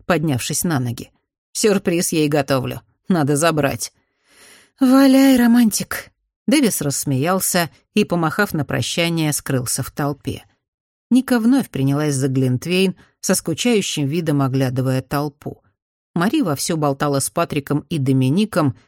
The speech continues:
и, кажется, отвлекать её от отсутствия Дэвиса не было нужды. Нике стало скучно, и она даже подумала поговорить со сплетницей Дженни, но приставучая девица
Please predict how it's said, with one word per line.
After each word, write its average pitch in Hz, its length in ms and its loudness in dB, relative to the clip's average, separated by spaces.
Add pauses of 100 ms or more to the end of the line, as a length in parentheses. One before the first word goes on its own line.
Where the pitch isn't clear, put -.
(160)
и, 196 160 2
кажется, 220 440 0
отвлекать 175 520 -2
её 196 200 2
от 170 140 -2
отсутствия 156 580 -2
Дэвиса 202 480 0
не 240 180 0
было 123 240 -4
нужды. 131 460 -4 (680)
Нике 160 280 -2
стало 135 340 -2
скучно, 131 640 -4 (380)
и 220 60 0
она 226 200 2
даже 175 280 0
подумала 156 500 0
поговорить 147 520 0
со 151 120 -4
сплетницей 147 640 -4
Дженни, 165 640 2 (520)
но 165 240 0
приставучая 143 840 -2
девица 123 680 -2